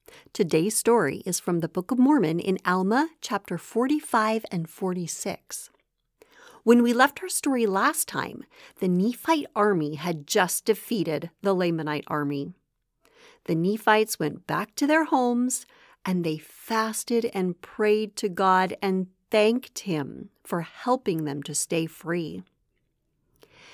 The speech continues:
It was the nineteenth year of the judges now, and Alma, the prophet and high priest over the church of God,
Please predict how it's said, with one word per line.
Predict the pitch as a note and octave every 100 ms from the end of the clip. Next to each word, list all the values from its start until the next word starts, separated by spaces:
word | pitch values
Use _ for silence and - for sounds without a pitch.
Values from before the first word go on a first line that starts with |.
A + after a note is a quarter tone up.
| - -
It | C#4+
was | C4+ A3
the | A3
nineteenth | G3 G#3 C4+ F4+ - - D4+ C#4 C#4+
year | B3+ G#3+ A#3 F#3+ E3
of | E3
the | D3+
judges | F#3 G3 E3+ D#3+
now, | C#3 - G#3 G#3+ _ _ _ -
and | G#3+
Alma, | G#3+ F#3 D#3+ E3+ C4+ -
the | -
prophet | D4+ - E3 - - -
and | G3
high | E3+ F#3+
priest | A3 - G#3 A#3+ -
over | F3+ F3+
the | C4
church | C#4 G3+ F3+ -
of | A#3+
God, | G3 C3+ D#3 -